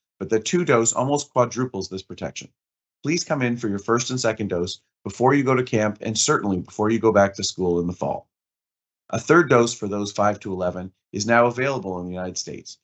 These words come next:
and will likely be coming to us here in Canada shortly. We're also looking forward to the authorization of the covid nineteen vaccine for age six months to five years,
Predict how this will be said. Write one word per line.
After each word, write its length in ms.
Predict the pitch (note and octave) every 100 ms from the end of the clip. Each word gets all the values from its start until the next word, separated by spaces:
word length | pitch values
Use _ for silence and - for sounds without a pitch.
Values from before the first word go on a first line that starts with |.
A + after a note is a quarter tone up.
| _ -
and 140 | G#2+
will 120 | G#2+
likely 320 | G#2+ B2+ C3 B2
be 100 | G#2
coming 300 | - A#2+ A#2
to 140 | G#2+
us 120 | G#2
here 200 | - F#2+
in 60 | F#2
Canada 440 | - F2 F2 E2
shortly. 480 | - E2 - - B1+ _ _ _ _ _ _ _ _ _ -
We're 140 | B2
also 320 | C3 E3+ -
looking 260 | B2+ G#2+ G#2
forward 320 | G2 G#2 G2
to 80 | G2
the 120 | G2
authorization 760 | G#2 A2+ G#2+ G2+ F#2 F#2 G2 F2+
of 120 | F2+
the 80 | G2
covid 300 | A#2+ B2+ B2+
nineteen 420 | A#2+ A#2 A2+ G#2
vaccine 600 | G2 G2 - F#2+ F2+ F2 _ _ -
for 100 | G#2
age 220 | A2 G2+
six 240 | - B2+ A#2+
months 240 | A2 G2+
to 100 | -
five 320 | F#2+ G2 G2
years, 440 | F2+ C#2 - -